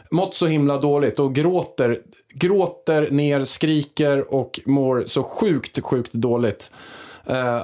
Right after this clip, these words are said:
av det här, att jag sa så, att hon verkligen kände att, oj, nu kommer han nog lägga, han vill verkligen lägga fästingar på mig. Så då så har hon också mejlat runt,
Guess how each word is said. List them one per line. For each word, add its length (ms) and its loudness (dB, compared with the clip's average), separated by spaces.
av 240 2
det 80 2
här, 220 0
att 220 -4
jag 140 2
sa 200 0
så, 320 0
att 160 -4
hon 260 2
verkligen 400 -2
kände 440 0
att, 180 -6
oj, 320 0
nu 300 2
kommer 220 -2
han 200 0
nog 120 2
lägga, 360 0
han 240 -2
vill 280 0
verkligen 380 0
lägga 280 0
fästingar 640 -2
på 120 -6
mig. 260 -2
Så 560 0
då 160 2
så 240 0
har 340 0
hon 240 0
också 200 -4
mejlat 240 2
runt, 340 -2